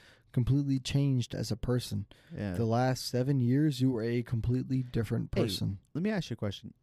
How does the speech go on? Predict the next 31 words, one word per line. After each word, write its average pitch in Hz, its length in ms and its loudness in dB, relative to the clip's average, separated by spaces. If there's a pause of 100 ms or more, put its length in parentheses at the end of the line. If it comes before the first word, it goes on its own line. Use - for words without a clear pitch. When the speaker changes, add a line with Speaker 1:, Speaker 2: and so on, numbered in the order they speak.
Speaker 2:
If 131 200 -4
you 185 100 -2
had 196 160 -4
to 147 60 -2
say, 135 320 -4 (100)
like, 107 280 -8 (200)
so 135 420 -2
obviously, 127 420 0
like 113 180 0
you're 113 80 -4
saying, 98 240 -4
w-, 92 180 -6 (240)
seven 143 280 0
years 127 200 2
ago, 107 180 2
whatever, 104 280 0
we 107 120 0
were 101 220 0 (280)
different 123 280 0
people. - 300 -10 (920)
If 147 100 4
there's 151 220 4
one 180 260 2
thing 196 260 0
that 147 220 0
you 156 80 2
think 143 300 0
you 135 80 0
got 120 280 -2
better 107 300 2
at 131 260 -2